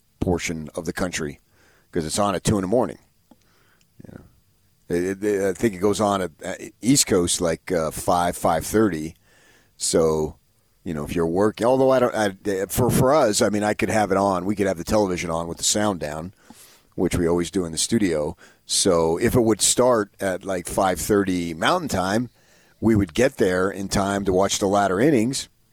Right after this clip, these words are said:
I would watch it. Something to do. And great thing about sports, for me anyway,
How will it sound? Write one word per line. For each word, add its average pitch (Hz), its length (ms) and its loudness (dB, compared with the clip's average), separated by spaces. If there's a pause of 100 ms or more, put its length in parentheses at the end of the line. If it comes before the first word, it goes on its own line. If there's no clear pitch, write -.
(220)
I 123 120 4
would 196 120 2
watch 120 300 2
it. 208 100 2 (920)
Something 120 380 0
to 127 100 2
do. 143 420 4 (720)
And 123 480 4 (220)
great 180 180 6
thing 180 140 4
about 135 240 4
sports, 147 720 4
for 104 140 0
me 165 280 4
anyway, 85 560 2